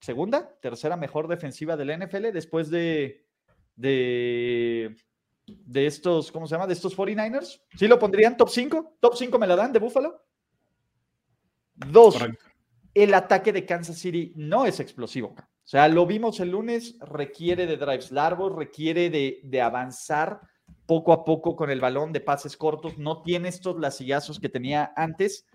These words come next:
Speaker 1: Tres, me parece que este juego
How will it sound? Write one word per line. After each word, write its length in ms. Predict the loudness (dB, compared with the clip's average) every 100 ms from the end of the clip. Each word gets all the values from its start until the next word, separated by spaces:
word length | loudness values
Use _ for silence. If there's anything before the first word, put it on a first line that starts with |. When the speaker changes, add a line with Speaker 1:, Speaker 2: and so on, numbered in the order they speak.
| _ _ _ _ _ _
Speaker 1:
Tres, 500 | 10 10 8 -2 -14 _ _ _ _ _
me 300 | -6 2 4
parece 440 | 6 6 6 0
que 80 | 0
este 200 | 0 -2
juego 560 | 4 4 6 0 -2